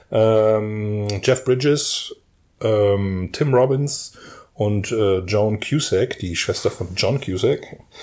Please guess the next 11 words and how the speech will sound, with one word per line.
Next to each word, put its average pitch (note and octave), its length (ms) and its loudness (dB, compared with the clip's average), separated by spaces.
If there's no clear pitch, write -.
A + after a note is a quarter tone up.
äh, G#2+ 200 4
spielen B2 840 2
die F#2 220 0
Hauptrollen C#3+ 580 -2
und B2 100 -2
es - 120 -4
geht, C3+ 360 -4
äh, A2 840 4
darum, A#2 540 2
dass, G#2+ 320 2
ähm, G2 640 2